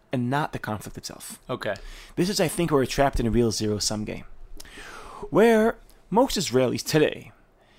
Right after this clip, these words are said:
Speaker 1: think that we have two options and two options only, and this is our impossible dilemma. Option number one, we have to end the conflict. The status quo is unsustainable. It's going to collapse any minute. By the way, that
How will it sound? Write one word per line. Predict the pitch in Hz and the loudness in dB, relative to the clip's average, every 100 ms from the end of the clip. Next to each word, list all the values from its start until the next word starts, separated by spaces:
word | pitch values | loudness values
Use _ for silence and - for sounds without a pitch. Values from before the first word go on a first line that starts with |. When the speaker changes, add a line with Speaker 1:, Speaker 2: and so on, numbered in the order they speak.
| _ _ | _ _
Speaker 1:
think | - 226 240 | -6 -2 2
that | 202 | 2
we | 190 | 4
have | 185 | 2
two | - 202 147 | 0 2 2
options | 123 - 120 131 | 2 -2 -8 -6
and | 120 | -6
two | 113 123 120 | -4 0 0
options | 113 - - 107 - | -2 -4 -4 -4 -4
only, | 147 160 135 123 123 120 - | -2 0 0 0 -2 -4 -4
and | 113 113 | -4 -2
this | 120 120 | -2 -2
is | 107 110 | -2 -2
our | 110 110 107 107 - - | -2 -2 -4 -6 -10 -8
impossible | 113 - 120 - 113 | -2 0 0 0 -4
dilemma. | 104 101 - - - _ _ _ _ | -6 -8 -12 -14 -20 _ _ _ _
Option | 175 208 - 202 | 6 6 4 2
number | 185 165 | 2 2
one, | 165 190 185 | 4 2 2
we | |
have | 156 - | 0 0
to | - | -2
end | 131 | -4
the | |
conflict. | - 110 110 - - _ _ _ _ _ _ _ _ _ _ - - - | -4 -10 -12 -18 -20 _ _ _ _ _ _ _ _ _ _ -20 -14 -4
The | 123 | 2
status | 147 127 - | 4 4 2
quo | - 160 147 143 131 _ | 4 6 6 4 -2 _
is | 120 | 0
unsustainable. | 123 113 113 151 151 131 127 120 120 | 0 -2 0 4 4 4 2 0 -4
It's | - | -2
going | 135 131 | 0 0
to | 131 | -2
collapse | - 120 135 127 - - | -4 -2 0 -2 -4 -2
any | 110 | 0
minute. | 104 123 131 131 - | 2 2 0 -2 -6
By | 107 117 | 2 4
the | 113 | 4
way, | 113 123 127 117 - - _ - | 4 4 2 -2 -14 -20 _ 2
that | 123 | 4